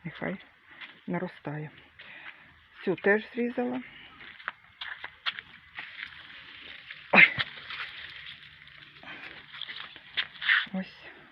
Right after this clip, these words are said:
така вона була, це махрові лілії. Так що з продавцем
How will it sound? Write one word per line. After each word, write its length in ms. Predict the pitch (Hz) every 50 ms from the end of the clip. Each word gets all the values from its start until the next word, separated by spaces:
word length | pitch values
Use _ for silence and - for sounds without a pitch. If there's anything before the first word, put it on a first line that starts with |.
| - - - - -
така 280 | - - - - 139 -
вона 200 | 151 - - -
була, 280 | 170 160 147 156 156 - - -
це 60 | - -
махрові 420 | 160 147 - - - 226 226 233 - - - - - - - - - - - - - - -
лілії. 440 | 160 151 143 135 151 156 156 - - - - - - - - - - - - - - - - - - - - - - - - - - - - - - - - - - - - - - - - - -
Так 160 | - 190 -
що 180 | - - 180
з 60 | - -
продавцем 680 | - - 180 170 180 170 165 - - 185 175 165 160